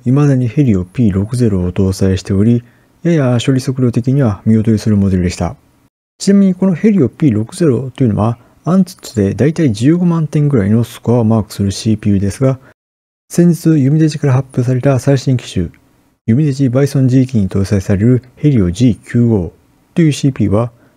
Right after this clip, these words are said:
メディアテックのシーピーユーにしては珍しく、かなりハイスペックなシーピーユーとなっており、だいたいアンツッツのベンチマークで三十万点ぐらいをマークするシーピーユーになります。ですので、バイソン発売から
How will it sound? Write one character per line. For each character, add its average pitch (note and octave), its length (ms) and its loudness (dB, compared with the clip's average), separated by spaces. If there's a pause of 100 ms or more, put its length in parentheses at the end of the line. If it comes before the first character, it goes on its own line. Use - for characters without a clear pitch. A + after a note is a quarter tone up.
(120)
メ A#2 100 2
デ E3 100 2
ィ E3 40 -2
ア - 20 -6
テ F3 120 -2
ッ - 60 -6
ク G#2+ 120 -2
の G2 100 -2
シ A#2 200 0
ー - 20 -2
ピ - 60 -8
ー A#2+ 40 0
ユ A2 60 2
ー - 40 0
に F#2 40 -2
し - 80 -12
て D3 100 -2
は G2+ 140 0
珍 A2 300 0
し - 100 -12
く、 - 240 -6 (300)
か F#3 100 -2
な C#3+ 100 2
り F#2+ 80 0
ハ F#2 160 -4
イ C3 60 0
ス - 100 -14
ペ B2+ 120 -4
ッ - 80 -8
ク - 100 -6
な A#2 120 2
シ A2+ 200 0
ー - 20 2
ピ - 60 -10
ー - 40 -6
ユ F#2 40 -6
ー - 40 -10
と G2 60 0
な F#2+ 60 0
っ - 20 -8
て G#2 140 -4
お - 20 0
り、 C3 220 -2 (680)
だ D#3 120 2
い F3 60 -2
た F3 80 0
い E3+ 100 -2
ア E3+ 120 -2
ン F#3+ 120 2
ツ - 140 -12
ッ - 20 -20
ツ A2 140 -4
の G2+ 180 0
ベ A#2+ 160 2
ン D3+ 40 0
チ - 140 -4
マ D3+ 120 2
ー G#2 40 -2
ク - 140 -6
で C3 180 0
三 D#3 300 -2
十 D#3 160 0
万 D3 200 0
点 C#3 220 0
ぐ A#2+ 60 0
ら G#2 80 2
い A2 40 2
を C3 120 2
マ G#2+ 160 2
ー F#2+ 40 -2
ク - 80 -16
す B2 100 -2
る A2+ 60 2
シ G#2 140 -2
ー G2 40 -2
ピ - 60 -8
ー - 40 0
ユ - 20 2
ー - 20 0
に - 20 0
な C3 80 0
り F#2 40 -2
ま E2 120 -6
す。 - 160 -14 (1000)
で F#3+ 80 2
す F#3+ 100 -2
の D#3 100 2
で、 D3 220 2
バ F3 180 0
イ G#3 40 0
ソ C3+ 140 -4
ン A2+ 80 2
発 G2+ 240 -4
売 A#2+ 180 2
か - 100 -6
ら A2+ 300 -2